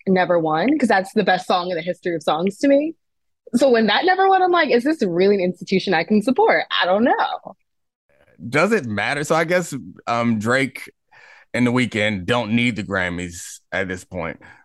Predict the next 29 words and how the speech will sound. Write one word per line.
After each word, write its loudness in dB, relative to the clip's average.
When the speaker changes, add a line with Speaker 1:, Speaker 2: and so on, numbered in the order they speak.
Speaker 2:
but -2
are -2
the -2
Grammys 0
still, 0
like, 0
I -6
mean, 2
they 2
have -2
to -8
be. -6
There's -2
still 0
something 0
that, 0
like, -2
if -6
you 4
win 0
a -6
Grammy, -4
being 0
a -4
Grammy -2
award-winning -2
artist, -4
like, -6
your -4